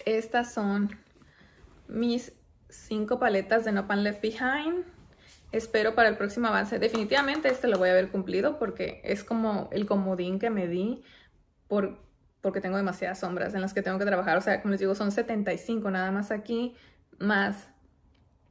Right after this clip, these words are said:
las que están en mi Pantone Shadows, más mi Pantone Palette. Entonces,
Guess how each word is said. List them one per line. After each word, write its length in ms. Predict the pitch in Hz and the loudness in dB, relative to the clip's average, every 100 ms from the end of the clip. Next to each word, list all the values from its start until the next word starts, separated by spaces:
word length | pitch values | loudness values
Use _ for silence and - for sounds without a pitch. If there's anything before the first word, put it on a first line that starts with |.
| _ _ | _ _
las 180 | 254 208 | -6 -4
que 80 | 196 | -4
están 140 | 202 | 0
en 80 | 202 | 0
mi 40 | |
Pantone 360 | 190 190 196 170 | 2 0 -2 -6
Shadows, 560 | - 254 247 247 240 - | -2 0 2 -2 -4 -6
más 360 | 202 214 240 | -2 0 0
mi 100 | 240 | -2
Pantone 380 | 214 185 180 175 - | -4 -4 -4 -8 -2
Palette. 520 | 233 233 233 233 233 | 2 2 2 -2 -4
Entonces, 680 | 202 196 190 190 214 208 | -4 -4 -6 -6 -8 -8